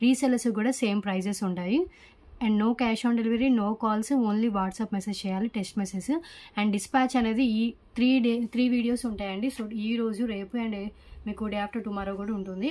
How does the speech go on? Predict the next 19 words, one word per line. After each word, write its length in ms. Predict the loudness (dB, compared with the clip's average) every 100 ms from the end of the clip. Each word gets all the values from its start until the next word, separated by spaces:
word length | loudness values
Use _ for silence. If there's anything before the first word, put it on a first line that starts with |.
| -2
అంటే 160 | -4 -4
మీకు 140 | -4 -6
త్రీ 100 | -2 -2 -2
వీడియోస్ 280 | -2 -4 -2
ఉంటాయి, 180 | -4 -2
part 180 | -2 -2
వన్, 100 | -2 0
part 180 | -4 -2
టూ, 60 | -4
part 160 | -4 -4
త్రీ, 80 | -6 -6
సిక్స్ 160 | -8 -4
పాయింట్ 180 | -4 -4
ఫైవ్ 120 | -6 -4
కే 60 | -6
ఆఫర్స్‌లో. 380 | -8 -8 -4 -4 -6 -16 -20 -6
So 40 | -6 -4 -2
part 220 | -2 0
వన్, 120 | -2